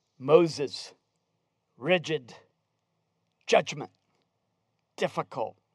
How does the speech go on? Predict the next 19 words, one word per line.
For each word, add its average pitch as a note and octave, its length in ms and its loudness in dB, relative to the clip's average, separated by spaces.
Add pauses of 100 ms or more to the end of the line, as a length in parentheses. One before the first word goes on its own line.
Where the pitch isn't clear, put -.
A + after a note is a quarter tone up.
(2250)
I - 60 -4
wonder D#4+ 300 0
if A3 120 -4
anyone A#3+ 460 0
thought F#3 380 0 (760)
love. D#3+ 560 4
I A#2+ 60 -8
mean, D3+ 160 -4
I D3+ 40 2
already F#3+ 600 2
prepped - 440 -2
it. - 360 -10 (300)
So - 260 2
maybe F#3+ 460 0
some F#3 260 0
of D3+ 140 0
you E3 100 -6
thought, D#3 320 0 (680)
yes, - 560 -2